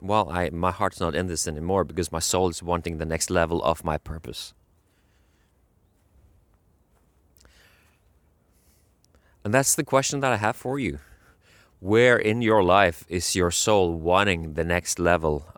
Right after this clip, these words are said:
of evolution, of purpose? The new chapter that is waiting for you is calling you forth.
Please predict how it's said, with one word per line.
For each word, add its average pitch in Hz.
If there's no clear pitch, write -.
of 80
evolution, 87
of 80
purpose? -
The 92
new 113
chapter 95
that 87
is 85
waiting 98
for 92
you 87
is 85
calling 110
you 80
forth. -